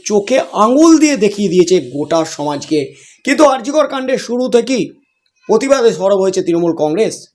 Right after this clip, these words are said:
মুখ্যমন্ত্রী মমতা ব্যানার্জি, অভিষেক ব্যানার্জি। তবে তার মধ্যেও কিন্তু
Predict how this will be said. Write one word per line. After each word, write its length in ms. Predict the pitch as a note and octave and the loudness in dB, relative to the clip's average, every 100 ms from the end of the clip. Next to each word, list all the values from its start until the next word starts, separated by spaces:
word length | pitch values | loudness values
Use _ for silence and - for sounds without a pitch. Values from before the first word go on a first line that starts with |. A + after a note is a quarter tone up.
| _ | _
মুখ্যমন্ত্রী 500 | D3+ - D#3+ D#3 F3 | -10 -6 -4 -2 0
মমতা 380 | D3+ E3+ G3 A3+ | 0 0 0 0
ব্যানার্জি, 320 | G3 G#3 E3+ | -2 -2 0
অভিষেক 400 | D#3 C#3+ D3+ B2 | 0 0 -6 -6
ব্যানার্জি। 440 | C#3+ C#3 B2+ C#3+ - - - _ | -8 -8 -6 -8 -8 -18 -20 _
তবে 140 | B3+ B3+ | 0 2
তার 240 | - D4+ | 2 2
মধ্যেও 340 | D4 A3+ D4 | 0 2 0
কিন্তু 500 | A#3+ C4 B3+ C4 C#3+ | 0 -4 -4 -2 -4